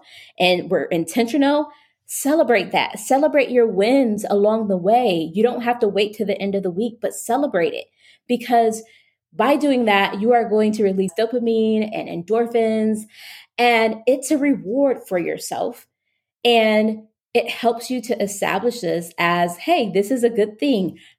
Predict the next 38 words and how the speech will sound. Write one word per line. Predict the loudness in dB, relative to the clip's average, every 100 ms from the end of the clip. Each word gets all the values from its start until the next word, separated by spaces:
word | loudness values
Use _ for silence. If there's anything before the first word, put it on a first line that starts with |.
| -4
Let's | 2 2 2 -2
do | 2
it | 2
again." | 2 2 2 2 0
Then | 2 2 2
you | 2 2 0
can | -2 0 2 0 -2 -6 -10 _ _
repeat | -2 0 -4 -6 -4
the | -4
cycle | 2 0 2 -2 -4
every | -4 -4 -2
week | -2 -2 -4 -6 -12 _ _ _ _
and | 2 2 0
really | 2 2 2
establish | -2 -2 -2 -4 -4
this | -6 -4
as | -4 -4
a | -4
habit. | -6 -4 0
All | 4
right, | 4 2 0
friends. | 0 0 -2 -6 -6
Well, | 0 2 0 -4 -12 -10
I | -8
hope, | -8 -2 2 2 0 -8 _ _ _ _ _
again, | 0 2 2 0 -2 -4 -6 -6
that | -4
you | -2
found | 0 0 0
something | -2 -4
helpful. | -2 -2 0 -2 0
Make | 0 -2
sure | 0 0
you |
give | 0 0 0
it | -2
a |
try. | 0 0 2 2 0